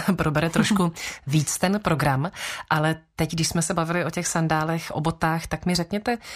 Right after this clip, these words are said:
Speaker 1: kam vás dál třeba zavedou vaše toulavé boty, vaše toulavé sandály?
Speaker 2: <laughs>
Speaker 1: Máte
Speaker 2: Já doufám,
Speaker 1: spadeno
Speaker 2: že,
Speaker 1: na
Speaker 2: že
Speaker 1: něco?
Speaker 2: sandály brzo vytáhnu i tady v Čechách.
Speaker 1: Hmm.
Speaker 2: <laughs> Už jsem je letos provětrala na Mateiře, já jsem byla vlastně před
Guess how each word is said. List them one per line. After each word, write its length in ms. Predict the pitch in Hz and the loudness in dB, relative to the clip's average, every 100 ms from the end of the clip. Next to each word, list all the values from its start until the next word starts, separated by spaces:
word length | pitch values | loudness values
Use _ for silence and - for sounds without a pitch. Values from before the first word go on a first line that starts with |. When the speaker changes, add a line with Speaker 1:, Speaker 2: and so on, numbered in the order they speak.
| - - | -16 -4
Speaker 1:
kam 160 | 170 170 | 0 0
vás 320 | 175 170 - | 0 -2 -2
dál 240 | 160 170 | -2 -2
třeba 260 | 208 220 202 | -4 -2 -2
zavedou 320 | 190 170 175 | -2 -2 -2
vaše 240 | 165 - | -2 -4
toulavé 480 | - 175 165 160 160 156 - - | -4 -2 0 0 -2 -4 -10 -4
boty, 440 | 151 160 - 165 170 | -2 -2 -4 -4 -4
vaše 200 | 170 190 | 0 2
toulavé 360 | 180 180 170 160 | 2 2 2 0
sandály? 680 | 175 160 165 160 160 160 180 214 240 | 2 4 4 4 0 -2 -2 2 4
Speaker 2:
<laughs> 320 | 226 214 190 | 2 2 2
Speaker 1:
Máte 300 | 180 165 196 170 - 226 - - - 214 | 2 2 0 -2 -4 -8 -8 -20 -2 2
Speaker 2:
Já 80 | |
doufám, 180 | 220 180 | 4 4
Speaker 1:
spadeno 260 | 165 233 262 | 4 4 2
Speaker 2:
že, 80 | 202 | 2
Speaker 1:
na 60 | |
Speaker 2:
že 100 | 220 | 2
Speaker 1:
něco? 100 | 269 | 2
Speaker 2:
sandály 380 | 254 226 220 247 | 2 2 2 2
brzo 220 | 226 226 | 2 2
vytáhnu 460 | 254 - 202 214 196 | 0 0 2 4 2
i 60 | |
tady 200 | 214 190 | 2 0
v 40 | 233 | -2
Čechách. 440 | 240 - 175 226 | -4 -2 -2 0
Speaker 1:
Hmm. 280 | - 233 170 | 4 4 4
Speaker 2:
<laughs> 480 | - - - - - | -8 -20 -20 -14 -4
Už 60 | 202 | -2
jsem 140 | 208 | 2
je 60 | 220 | 2
letos 260 | 208 214 226 | 2 0 0
provětrala 460 | 208 214 220 240 | 0 0 2 2
na 80 | 214 | 2
Mateiře, 360 | 180 185 185 208 | 2 0 0 -2
já 140 | 233 | -4
jsem 140 | 220 | -2
byla 140 | 185 185 | 0 0
vlastně 260 | 185 196 | -2 -2
před 180 | 196 - | -4 -6